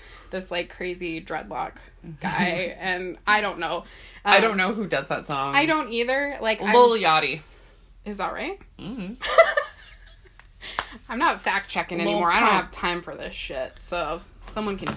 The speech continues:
Speaker 1: email us.
Speaker 2: Yeah, someone can just email us who the fuck the Gucci Gang is, 'cause we're in our thirties and we don't fucking know now,
Speaker 1: The only
Speaker 2: so.
Speaker 1: reason I know it's a song is 'cause it was on a Snapchat filter.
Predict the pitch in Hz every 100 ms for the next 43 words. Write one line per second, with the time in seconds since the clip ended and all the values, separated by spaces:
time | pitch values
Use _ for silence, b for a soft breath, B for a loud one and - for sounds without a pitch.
0 | - 175 151 123 135 208 202 214 185 151
1 | - 247 339 254 180 156 151 - - 160
2 | 165 143 143 - 160 147 160 - 143 143
3 | 147 151 139 127 131 131 131 - 143 139
4 | 131 131 123 123 131 123 117 139 139 123
5 | 123 127 120 127 123 123 127 113 117 120
6 | 147 226 254 277 285 294 277 277 269 262
7 | 233 - 208 214 208 208 170 190 196 190
8 | 190 175 185 175 190 180 - 180 175 208
9 | - 151 - - 107 123 135 139 214